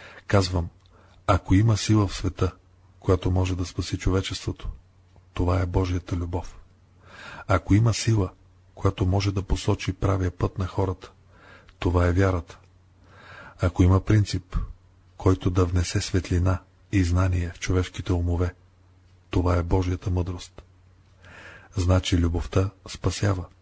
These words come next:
Мъдростта прави човека мъдър и му посочва начин как да живее. Вън от тези истини,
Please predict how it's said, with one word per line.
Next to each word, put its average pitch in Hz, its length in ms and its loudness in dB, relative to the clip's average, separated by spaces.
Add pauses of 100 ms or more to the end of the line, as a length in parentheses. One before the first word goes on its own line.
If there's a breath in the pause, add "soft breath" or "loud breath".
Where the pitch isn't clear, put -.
(760)
Мъдростта 90 540 0 (360)
прави 90 280 0
човека 87 420 -4
мъдър 95 440 0 (560 loud breath)
и 101 80 4
му 90 120 6
посочва 95 500 -2
начин 98 500 0 (420)
как - 400 -6
да 95 160 0
живее. 90 480 -2 (400)
Вън 98 300 2
от 98 140 -2
тези 90 300 -2 (100)
истини, 95 500 -2